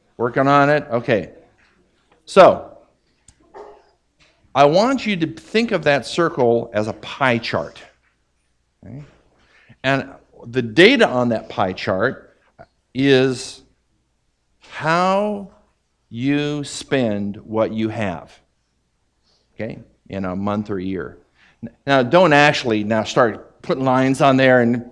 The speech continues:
and figures and percentages, but, but think i-, if you, if you were to do that, what would that pie chart look like? How,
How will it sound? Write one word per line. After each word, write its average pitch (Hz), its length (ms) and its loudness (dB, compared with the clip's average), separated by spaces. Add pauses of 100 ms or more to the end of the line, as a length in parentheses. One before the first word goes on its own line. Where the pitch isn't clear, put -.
(140)
and 117 240 -2
figures 123 460 -2
and 110 100 -2
percentages, 113 600 -2
but, - 280 -2 (280)
but 151 140 -2
think 233 260 0
i-, - 80 -20
if 175 440 2
you, 170 300 -6 (360)
if 165 280 0
you 156 440 -8 (260)
were 175 380 2
to 180 120 -6
do 123 200 -4
that, 101 300 -4
what 147 200 -8
would 269 120 -8
that - 220 -4
pie 143 240 -6
chart 113 460 -4
look 107 280 -6
like? - 220 -12
How, 196 460 -6